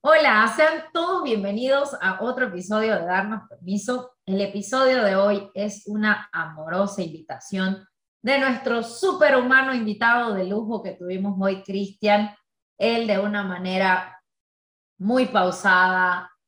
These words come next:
muy segura, muy amorosa, muy llena de,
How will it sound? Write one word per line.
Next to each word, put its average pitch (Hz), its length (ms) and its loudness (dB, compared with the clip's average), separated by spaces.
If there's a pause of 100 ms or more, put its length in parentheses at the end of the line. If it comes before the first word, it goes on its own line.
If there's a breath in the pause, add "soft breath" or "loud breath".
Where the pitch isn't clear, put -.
(420)
muy 262 240 0
segura, 196 800 0
muy 233 260 -2
amorosa, 202 680 -2
muy 226 600 -6 (160)
llena 214 680 0
de, 160 460 -10